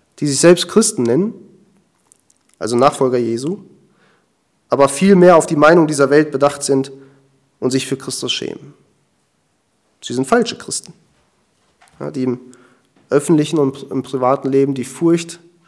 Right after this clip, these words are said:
und Liebe Gottes nicht vor ihren Augen haben. Von ihnen wird Christus beschämt sein, wenn er in Herrlichkeit wiederkommt, um die Welt zu richten. Das heißt, dass er sagen wird, dass er sie nicht kennt. Ja, sie werden nicht Söhne Gottes sein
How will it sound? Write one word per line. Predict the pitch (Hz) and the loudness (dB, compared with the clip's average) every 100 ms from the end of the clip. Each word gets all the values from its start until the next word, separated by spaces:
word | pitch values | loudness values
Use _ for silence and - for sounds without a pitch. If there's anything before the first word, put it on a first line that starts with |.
| _ _ _ _ | _ _ _ _
und | 139 135 | -14 -8
Liebe | 151 143 | -6 -2
Gottes | 143 143 135 - | -2 -2 -8 -4
nicht | 139 - - - _ | -4 -4 -16 -20 _
vor | - | -6
ihren | 120 123 | -4 -4
Augen | 123 131 - | -6 -10 -16
haben. | 127 147 _ _ _ _ _ _ _ _ _ _ _ _ _ _ _ _ _ _ _ | -20 -20 _ _ _ _ _ _ _ _ _ _ _ _ _ _ _ _ _ _ _
Von | - 151 | -2 0
ihnen | 185 208 180 | 4 4 4
wird | 151 - | 0 0
Christus | 196 185 156 - | 0 2 -2 -4
beschämt | - 165 165 | 0 2 2
sein, | 165 120 110 - - - _ _ _ - | 0 -2 -4 -10 -20 -20 _ _ _ 0
wenn | 147 | 4
er | 143 | 4
in | |
Herrlichkeit | 143 156 143 - 131 | 4 2 2 -4 -2
wiederkommt, | 147 127 131 123 | 0 0 0 -4
um | 127 | -6
die | 123 | -4
Welt | 127 123 | -4 -4
zu | - | -10
richten. | 117 - - - _ _ _ _ _ _ _ _ _ _ | -12 -14 -20 -20 _ _ _ _ _ _ _ _ _ _
Das | 127 139 | -2 2
heißt, | 156 165 | 4 4
dass | 139 | 0
er | 127 | 2
sagen | 135 151 151 | 4 4 2
wird, | 156 | -2
dass | 135 | -4
er | 120 | -4
sie | 131 | -2
nicht | 143 - | -4 -4
kennt. | 247 185 - - _ _ _ _ _ _ - | -4 -4 -8 -20 _ _ _ _ _ _ -18
Ja, | 123 _ | -18 _
sie | - | 2
werden | 135 147 | 4 8
nicht | 170 - | 6 4
Söhne | - 143 135 | 0 2 2
Gottes | 127 113 | 0 -2
sein | 113 107 | -4 -4